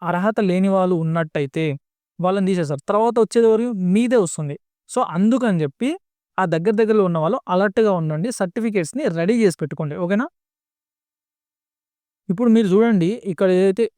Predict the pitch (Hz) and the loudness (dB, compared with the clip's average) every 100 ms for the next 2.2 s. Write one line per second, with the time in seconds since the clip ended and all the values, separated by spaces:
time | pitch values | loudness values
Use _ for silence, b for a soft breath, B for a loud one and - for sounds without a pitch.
0 | 202 180 214 247 202 156 202 185 208 202 | -6 -2 0 0 0 -2 -2 0 0 0
1 | - - 202 175 160 - _ _ 196 175 | -4 0 2 2 0 -8 _ _ -4 -4
2 | _ 202 | _ 0